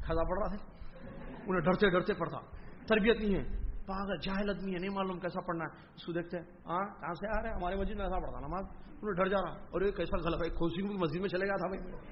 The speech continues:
بھاگ جا رہا انہیں، آ رہا نہیں، ڈر رہا آپ سے، ہاں استغفر اللہ۔ تربیت ہے یہ، یہ تربیت نہیں ہونے کا نقصان ہے، تربیت نہیں ہونے کا نقصان ہے۔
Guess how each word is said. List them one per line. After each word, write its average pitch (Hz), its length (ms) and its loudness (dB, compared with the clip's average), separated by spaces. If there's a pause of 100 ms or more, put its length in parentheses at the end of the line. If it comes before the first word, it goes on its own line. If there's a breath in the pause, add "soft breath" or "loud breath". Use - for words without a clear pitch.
(480)
بھاگ 269 160 10
جا 294 160 12
رہا 285 120 10
انہیں، 247 160 4
آ 220 260 6
رہا 294 100 8
نہیں، 277 140 2
ڈر 220 140 8
رہا 294 140 10
آپ 285 140 6
سے، - 160 -4
ہاں 247 320 -6
استغفر - 720 -6
اللہ۔ - 440 -6
تربیت 254 380 8
ہے 349 100 6
یہ، - 280 0 (120)
یہ 247 140 8
تربیت 262 240 8
نہیں 294 160 4
ہونے 285 140 4
کا 285 60 4
نقصان 294 360 4
ہے، - 300 0 (1300)
تربیت 262 300 6
نہیں 277 100 2
ہونے 277 120 2
کا 269 80 2
نقصان 262 380 4
ہے۔ 185 60 -4